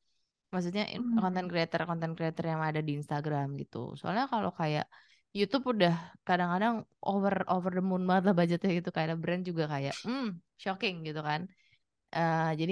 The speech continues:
Speaker 1: nggak bisa pakai banyak. Terus kalau TikTok juga kemarin sempet harganya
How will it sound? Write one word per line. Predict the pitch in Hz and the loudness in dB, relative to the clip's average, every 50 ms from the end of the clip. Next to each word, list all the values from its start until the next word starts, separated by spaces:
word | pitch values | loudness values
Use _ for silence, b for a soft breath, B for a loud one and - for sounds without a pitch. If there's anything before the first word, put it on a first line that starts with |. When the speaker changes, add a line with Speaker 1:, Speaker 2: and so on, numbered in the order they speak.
| 202 208 | 2 2
Speaker 1:
nggak | 185 165 170 | 0 0 0
bisa | 170 151 | 0 0
pakai | 156 147 - 151 | 0 0 -2 0
banyak. | 151 139 - - 151 156 151 156 156 156 - - - | 0 0 0 0 2 2 4 2 2 0 -2 -8 -4
Terus | - 175 175 175 - - - b b b b b b _ - | 0 0 0 0 0 -4 -16 b b b b b b _ -4
kalau | - 156 151 147 147 147 143 143 143 143 147 147 151 - | 0 2 4 4 4 4 4 4 6 6 4 4 2 2
TikTok | 240 254 - - 277 - 233 | 0 0 2 2 2 2 2
juga | 214 220 185 190 170 175 | 2 4 6 6 6 6
kemarin | - 175 175 165 190 226 247 254 | 6 4 4 6 6 4 4 2
sempet | 262 214 202 190 - - 302 294 - - 233 | 0 0 0 0 0 0 -2 -2 -2 -4 0
harganya | 220 202 190 185 185 185 - 190 240 269 277 262 | 0 0 0 2 0 0 2 2 2 2 2 0